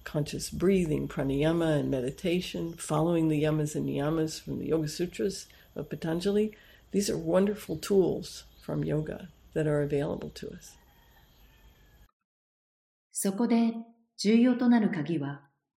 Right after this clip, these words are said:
Speaker 2: 元素の組み合わせである動作のバランスを整えることと、消化能力である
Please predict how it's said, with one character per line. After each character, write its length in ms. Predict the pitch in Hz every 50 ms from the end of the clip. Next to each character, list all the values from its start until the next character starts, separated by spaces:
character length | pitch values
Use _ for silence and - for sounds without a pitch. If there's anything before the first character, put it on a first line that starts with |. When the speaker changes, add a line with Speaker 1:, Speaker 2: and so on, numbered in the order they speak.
| _
Speaker 2:
元 180 | - 233 269 254
素 140 | 254 247 214
の 140 | 190 165 151
組 240 | - 147 147 170 190
み 60 | 196
合 60 | 202
わ 80 | 208 202
せ 120 | - 202
で 120 | 180 196
あ 60 | 190 185
る 160 | 170 160 147
動 160 | - 214 240
作 200 | 226 - 208 175
の 100 | 156 147
バ 140 | 147 147 151
ラ 100 | 190 226
ン 60 | 233
ス 120 | - -
を 60 | 226 220
整 420 | 220 220 208 214 220 208 214 214
え 40 | 196
る 100 | 170 151
こ 140 | - 147 147
と 100 | 160 151
と、 280 | - 143 139 139 - _ _ _ _ _ _ _ _ _ -
消 260 | - - 202 196 196
化 120 | 196 208
能 160 | 208 202 202 196
力 260 | 180 175 170 160 151
で 100 | 151 151
あ 60 | 151
る 280 | 151 147 143 139 -